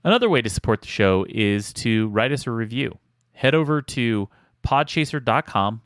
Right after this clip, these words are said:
or you can just scroll down on your A-, Apple application and give us a five-star review, and that's gonna help others find the show.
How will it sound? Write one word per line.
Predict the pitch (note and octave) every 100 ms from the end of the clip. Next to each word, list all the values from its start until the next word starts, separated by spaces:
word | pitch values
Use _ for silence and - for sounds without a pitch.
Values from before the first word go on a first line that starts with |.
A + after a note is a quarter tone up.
| _
or | - F3 F3 C3
you | A#2+
can | A#2 A#2
just | A#2+ A#2
scroll | - C3+ C3+
down | C3+ B2+ A2+
on | G2+
your | G2
A-, | G2 D3 D#3 -
Apple | E3 C#3+ G#2
application | F2+ - G2 - F#2 - F#2 F#2
and | E2+ A2 G#2 G#2 G2+ - _ G#2+
give | A#2+ C#3
us | C3 A#2+ -
a | A2 G#2 G#2+
five-star | G#2+ G#2 - C#3+
review, | C3+ G2+ E2 E2 -
and | G2+
that's | A2+ -
gonna | G#2+
help | F#2+ F2+ F#2
others | D#2+ D#2
find | - D#2 C#2
the |
show. | C#2 - C2